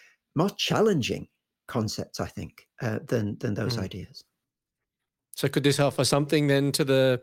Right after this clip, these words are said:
Speaker 2: social contract theorists then?
Speaker 1: Is that love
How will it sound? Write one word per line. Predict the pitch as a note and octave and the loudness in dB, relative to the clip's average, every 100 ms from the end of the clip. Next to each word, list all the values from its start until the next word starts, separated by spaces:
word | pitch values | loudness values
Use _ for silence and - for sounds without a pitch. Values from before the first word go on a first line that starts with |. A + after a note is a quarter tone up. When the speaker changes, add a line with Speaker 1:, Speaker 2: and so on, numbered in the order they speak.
| - | -6
Speaker 2:
social | - D3 C#3+ | 0 2 2
contract | D3 D3+ D#3 E3 - | 0 0 0 -4 -2
theorists | D3+ E3+ G3+ - - | -2 0 -2 -4 -4
then? | F#3 D4+ - _ _ _ - - - - _ - | -4 -4 -10 _ _ _ -20 -18 -18 -20 _ -2
Speaker 1:
Is | F3+ | 2
that | G3+ - | 2 2
love | E3 E3 G#3+ A#3 | 2 4 2 0